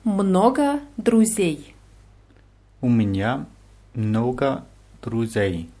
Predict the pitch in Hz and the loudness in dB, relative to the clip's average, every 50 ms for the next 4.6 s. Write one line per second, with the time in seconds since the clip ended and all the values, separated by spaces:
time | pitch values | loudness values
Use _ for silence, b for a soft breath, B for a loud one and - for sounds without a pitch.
0 | - - - - - 143 - 247 320 - B B B B B B - 175 170 - | -20 -20 -16 -16 -14 -8 -4 -4 -4 -4 B B B B B B -6 -4 -2 -2
1 | 247 254 269 277 277 277 277 - 277 254 247 247 254 247 - - b b b b | -2 0 0 0 -2 -2 -2 -4 0 2 2 2 0 -2 -6 -18 b b b b
2 | b b b b b b b b b - _ _ - - _ - 180 180 208 233 | b b b b b b b b b -20 _ _ -20 -20 _ -10 -6 -2 0 0
3 | 254 247 - 233 208 196 - - - - - 220 262 330 359 339 226 156 - - | -2 0 -2 -2 -2 -2 -4 -10 -14 -6 -2 0 2 4 4 4 4 2 0 -6
4 | - - 165 160 165 175 196 220 269 339 392 | -10 -8 -6 -6 -4 -4 -2 -2 -2 -2 -4